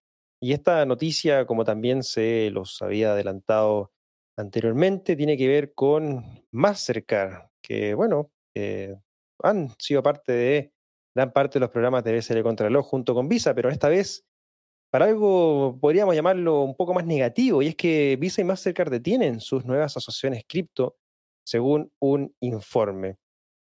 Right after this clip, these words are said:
Según un informe de Reuters publicado el pasado veintiocho de febrero, los procesadores de pago estadounidenses Visa y Mastercard han retrasado el lanzamiento de nuevas asociaciones con empresas de criptomonedas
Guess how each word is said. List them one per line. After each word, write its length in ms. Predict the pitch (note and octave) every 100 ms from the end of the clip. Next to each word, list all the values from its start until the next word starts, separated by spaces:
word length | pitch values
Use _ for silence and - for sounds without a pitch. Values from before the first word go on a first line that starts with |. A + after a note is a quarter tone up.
| _ -
Según 260 | D#3 A3
un 100 | A3+
informe 300 | G#3 G3 A3
de 100 | E3+
Reuters 560 | C#3 A#3+ - A#2+ A#2 -
publicado 400 | A2+ A2+ A#2 D#3+
el 80 | C#3+
pasado 300 | A#2 C#3+ C#3+
veintiocho 360 | B2+ D3 D3
de 80 | C#3
febrero, 680 | - G#2+ A2+ F3 B2 G#2 - - _
los 180 | D3 D3
procesadores 500 | D#3 C#3 B2 C#3 E3+
de 100 | C3+
pago 200 | C#3+ D#3
estadounidenses 640 | C3 C#3+ C3+ C3 C#3 B2
Visa 240 | B2 D#3 B2
y 20 |
Mastercard 480 | D#3 D#3 C#3 B2 B2
han 120 | F#3
retrasado 440 | G#3+ D3 - E3
el 60 | F3
lanzamiento 560 | D#3 C#3+ A#2 C#3+ C#3+ A#2+
de 80 |
nuevas 320 | A#2+ E3+ F3 -
asociaciones 580 | - C3+ B2 - D3+
con 160 | C#3+ B2+
empresas 400 | A2 B2+ C3+ B2
de 60 | -
criptomonedas 720 | B2 - G#2+ A#2 D3 D3